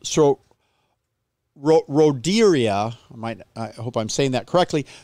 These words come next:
but they were known as the barley eaters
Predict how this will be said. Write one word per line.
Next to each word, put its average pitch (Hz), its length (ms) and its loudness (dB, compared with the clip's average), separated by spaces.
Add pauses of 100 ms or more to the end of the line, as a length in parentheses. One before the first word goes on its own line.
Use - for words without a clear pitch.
(140)
but 143 260 0 (360)
they 185 580 0
were 175 300 0
known 151 880 0 (100)
as 135 220 0
the 123 100 -4
barley 143 440 2
eaters 117 580 -4